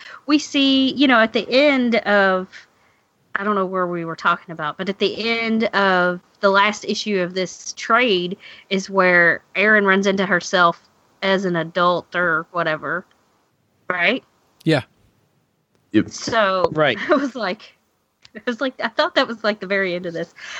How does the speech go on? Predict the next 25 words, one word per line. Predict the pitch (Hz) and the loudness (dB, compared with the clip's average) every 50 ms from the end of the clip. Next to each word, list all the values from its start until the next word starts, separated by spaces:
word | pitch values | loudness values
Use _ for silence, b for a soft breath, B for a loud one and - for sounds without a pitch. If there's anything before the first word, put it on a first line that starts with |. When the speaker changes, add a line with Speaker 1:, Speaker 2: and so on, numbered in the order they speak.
| B B B B B _ _ _ _ | B B B B B _ _ _ _
Speaker 1:
but, | 233 240 220 - _ _ _ _ _ _ _ _ _ _ _ _ | 0 0 0 0 _ _ _ _ _ _ _ _ _ _ _ _
you | - 254 269 | 0 2 2
know, | 247 214 190 180 175 143 - _ | 4 4 2 2 2 0 -4 _
and, | 180 196 226 226 226 | -2 0 0 0 0
and | 185 - 233 233 233 226 | 0 0 0 0 0 -2
it | 233 - | -2 -4
could | - - 339 285 269 | -4 -4 -4 -4 -2
be | 285 262 | -4 -4
because | 226 233 220 - - 226 202 190 185 _ _ _ _ _ _ _ _ _ _ _ _ _ _ | -4 -6 -8 -4 -2 -2 -2 -2 -4 _ _ _ _ _ _ _ _ _ _ _ _ _ _
here's | - 226 208 202 | -2 -2 -2 -6
a | 196 | -4
Doctor | 175 190 175 - - 190 | 0 0 0 0 0 -4
Who | 175 190 180 | -6 -6 -6
thing, | - _ - 156 151 - - b b b _ | -6 _ -4 -4 -4 -6 -10 b b b _
because | - 220 214 - 220 202 202 | -6 -6 0 0 0 0 0
their | - - 202 190 185 | 0 0 2 2 2
timelines | 180 - - 220 226 247 247 233 226 214 208 208 202 | 0 0 0 2 2 2 2 0 0 0 0 0 0
are | 196 190 | 0 2
out | 185 180 180 | 2 2 0
of | 170 | 0
sync, | - - - - 208 220 247 - | -6 -12 -6 -4 -4 -4 -4 -6
'cause | - - 208 202 | -4 -6 -2 -2
in | 196 190 | 0 2
Doctor | 196 190 196 - - - | 2 2 2 0 -4 -6
Who, | - 202 196 190 185 | -2 -2 0 0 -2